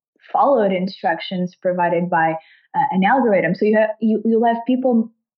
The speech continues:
trying to look at existing frameworks just to understand those problems and also to give them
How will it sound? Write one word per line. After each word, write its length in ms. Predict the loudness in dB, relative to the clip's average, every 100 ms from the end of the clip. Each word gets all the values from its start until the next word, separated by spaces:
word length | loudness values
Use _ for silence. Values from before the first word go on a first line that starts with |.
| _
trying 440 | -2 0 0 -2 -4
to 380 | -4 0 -2 -4 _ _ _ -8
look 280 | -2 -2 0
at 120 | -2
existing 800 | -4 -4 -8 -4 -2 0 0 -2 -8 _ _ -2
frameworks 680 | 2 2 2 -2 -10 -18 -8
just 280 | -6 -6 -6
to 160 | -2
understand 840 | 0 0 -4 -6 -6 -4 -4 -8 -8
those 280 | -4 -4 -4 -2
problems 560 | 0 2 0 -4 -6 -8
and 200 | -4 -2
also 280 | -2 -4 -8
to 100 | -4
give 240 | -2 -2
them 260 | -2 -2